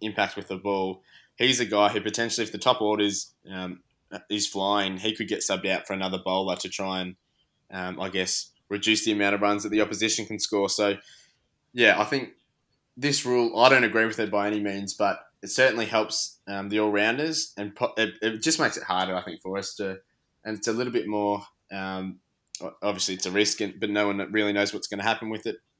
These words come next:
Um, I, I stick with my mantra, though, that, um, the all-rounders are still the ones that you wanna target.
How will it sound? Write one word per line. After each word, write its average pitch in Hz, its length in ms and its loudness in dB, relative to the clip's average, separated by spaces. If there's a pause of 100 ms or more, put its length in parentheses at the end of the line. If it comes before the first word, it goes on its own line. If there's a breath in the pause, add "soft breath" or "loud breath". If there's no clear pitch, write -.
Um, 98 280 -10
I, 110 300 6 (840 soft breath)
I 101 60 -8
stick - 300 2
with 120 100 -4
my 110 160 -2
mantra, 107 380 -2
though, 101 160 0
that, 98 140 -4 (260)
um, 98 220 -4
the 104 100 0
all-rounders 101 520 2
are 92 60 -4
still 101 200 -2
the 101 60 -4
ones 95 220 -4
that 85 140 -8
you 95 60 -8
wanna 92 160 -6
target. 90 480 -4